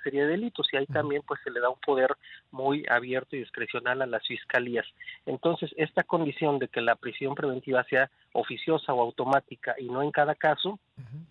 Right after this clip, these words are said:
Speaker 1: es lo que la Corte Interamericana encuentra como incompatible, digamos, con el orden público internacional,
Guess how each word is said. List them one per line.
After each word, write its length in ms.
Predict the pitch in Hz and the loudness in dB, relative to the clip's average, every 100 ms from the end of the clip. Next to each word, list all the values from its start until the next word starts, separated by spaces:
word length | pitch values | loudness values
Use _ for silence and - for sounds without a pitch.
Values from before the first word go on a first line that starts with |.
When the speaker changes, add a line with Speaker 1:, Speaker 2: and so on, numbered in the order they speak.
| - | -2
Speaker 1:
es 120 | 139 | 0
lo 120 | 143 | 0
que 120 | - | 2
la 140 | 120 117 | 2 2
Corte 320 | 135 131 143 | 0 -2 -4
Interamericana 800 | 135 120 117 117 117 127 123 131 | -6 -2 -2 -4 -6 -4 -2 -4
encuentra 560 | - 131 127 131 131 - - - | -2 -2 -2 0 0 0 -16 -6
como 200 | 120 120 | -2 -2
incompatible, 760 | 120 110 104 123 - 160 131 | -2 -2 2 2 2 -2 -2
digamos, 360 | 113 120 127 123 | -2 -2 0 -2
con 200 | - 123 | -2 0
el 100 | 117 | 2
orden 300 | 127 131 127 | 2 0 -4
público 420 | 123 123 127 123 | -4 -4 -4 -4
internacional, 760 | 117 117 120 - 135 135 143 | 0 0 0 -2 2 4 4